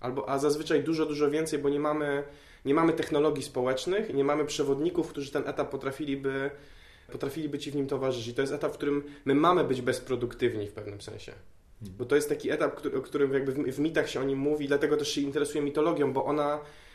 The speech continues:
Speaker 1: o, w niej jakby w mitologii zos-, zostały zawarte tak jakby trochę mapy i narzędzia i kompasy, o co chodziło w tym procesie.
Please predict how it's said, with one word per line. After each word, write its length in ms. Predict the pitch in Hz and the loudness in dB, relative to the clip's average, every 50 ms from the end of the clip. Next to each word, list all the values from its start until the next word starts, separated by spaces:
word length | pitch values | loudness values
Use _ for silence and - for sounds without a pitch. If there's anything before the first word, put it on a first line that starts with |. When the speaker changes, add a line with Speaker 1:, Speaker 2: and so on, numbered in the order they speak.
| - - | -12 -4
Speaker 1:
o, 120 | - 131 | -4 -2
w 160 | 123 127 131 | -2 -2 0
niej 200 | 151 165 180 180 | 2 6 6 6
jakby 220 | 170 151 143 139 139 | 6 6 4 2 0
w 40 | 147 | 0
mitologii 480 | 151 139 151 143 147 165 170 156 151 | 0 0 2 2 2 2 0 0 -2
zos-, 240 | 147 151 147 - - - - | -2 -4 -4 -4 -10 -12 -10
zostały 600 | 127 123 151 147 - - - 165 170 175 175 156 | -4 -2 -2 -2 -2 -4 -2 0 2 2 2 2
zawarte 800 | 143 147 135 139 147 156 160 156 - - 156 147 147 151 156 151 - - - - - - - - - - - | 2 0 0 0 0 0 0 -2 -2 -2 0 0 0 -2 -4 -6 -8 -14 -16 -16 -16 -20 -20 -20 -20 -16 -6
tak 160 | - 123 123 | -4 0 2
jakby 180 | 139 139 139 143 | 2 4 2 2
trochę 720 | 139 - 160 160 165 160 165 156 156 156 151 135 - - - 127 | 0 2 0 0 0 2 2 2 2 2 0 -2 -2 -6 -8 -6
mapy 520 | 127 131 143 175 180 180 - 160 156 147 | -2 0 2 2 2 0 2 2 2 4
i 100 | - 143 | 4 2
narzędzia 600 | 139 139 135 131 151 160 165 160 147 131 139 131 | 2 2 2 2 2 2 2 2 2 2 2 0
i 60 | 123 | 0
kompasy, 640 | - - 135 135 131 - 160 170 165 - - 151 - | 0 -2 -4 -4 -4 -2 -2 -2 -2 -2 -2 -2 -2
o 80 | - 156 | -2 -4
co 140 | - - 160 | -6 -6 -6
chodziło 460 | 165 175 160 - 139 156 151 147 143 | 0 0 0 0 0 2 4 4 4
w 80 | 147 - | 2 2
tym 160 | 139 135 131 | -4 -4 -2
procesie. 440 | 135 139 139 - 127 113 - - | -4 -4 -2 -2 -2 -2 -2 -6